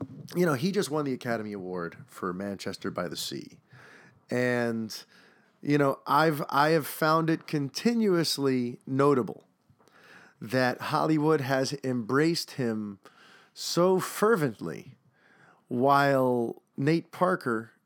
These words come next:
uh, whose Birth of a Nation was, a, you know, it had a, all this early initial buzz, uh, earlier in twenty sixteen,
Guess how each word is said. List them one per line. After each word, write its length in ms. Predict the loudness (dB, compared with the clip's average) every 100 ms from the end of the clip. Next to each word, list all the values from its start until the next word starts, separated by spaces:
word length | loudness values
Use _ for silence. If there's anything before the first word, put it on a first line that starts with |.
| _ _ _ _ _ -2
uh, 360 | 0 0 -2
whose 340 | -2 -2 -2 -2
Birth 280 | -2 0
of 120 | 0 -2
a 60 |
Nation 540 | 0 -2 -2 -4 -6 -4
was, 220 | -4 -4
a, 60 |
you 120 | -4 -4
know, 180 | -4 -4
it 240 | -6 -2
had 180 | 0 0
a, 60 |
all 500 | -2 0 4 4 4
this 260 | 2 0 -2 -2
early 400 | 2 2 2 2
initial 380 | 0 -2 -2 -4
buzz, 680 | 0 0 0 -4 -8 -12 -14 -20 -20 -20 -20 -20 _
uh, 340 | -4 -2 -2 -2
earlier 440 | 0 0 0 0
in 100 | -2
twenty 280 | -6 -6 -4
sixteen, 720 | -4 -6 -8 -6 -4 -4 -6